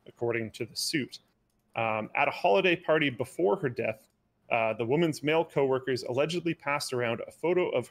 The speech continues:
her vagina, according to the suit. Following her death, police reportedly found that her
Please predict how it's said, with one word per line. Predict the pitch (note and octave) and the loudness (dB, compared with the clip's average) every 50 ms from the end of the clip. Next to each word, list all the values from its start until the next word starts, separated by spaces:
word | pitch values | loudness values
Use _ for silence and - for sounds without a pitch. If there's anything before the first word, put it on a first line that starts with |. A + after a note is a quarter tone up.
| _ | _
her | - B2 A2+ | -6 -6 -6
vagina, | G#2 - G#2 - - B2+ E3 G3 F3 B2+ G2+ F#2+ - _ _ _ _ - - | -8 -10 -12 -8 -4 -2 0 0 0 0 -2 -6 -10 _ _ _ _ -10 -10
according | A#2+ - - C3 B2 A#2+ A#2 A2 | -8 -4 -2 -2 0 0 -2 -6
to | - A2 | -8 -12
the | G2+ G#2+ | -12 -10
suit. | G2+ - - C3 D3+ F3+ - - _ _ _ _ _ _ - | -8 -6 -4 -4 -4 -6 -6 -10 _ _ _ _ _ _ 2
Following | D#3 D3+ D#3+ D#3+ D3+ D3 C#3 | 4 4 6 4 4 2 0
her | B2 C3+ C3 | 0 -2 -4
death, | B2 B2+ B2+ B2+ D3+ F#3+ - - _ | -2 0 2 2 2 0 -2 -10 _
police | - - C#3+ C#3 C3 - | -8 -4 -4 -4 -2 -4
reportedly | - C3 - - F#3+ G3 F3+ E3+ D3+ C3 | -6 -6 -2 0 2 2 2 2 0 -2
found | A#2+ - C3 B2 B2 B2+ A#2+ - | -2 -2 -2 0 0 0 0 0
that | B2 A#2+ A#2+ - - - | 2 2 2 0 -4 -6
her | B2+ B2 A#2+ A2+ | -4 -2 -2 -2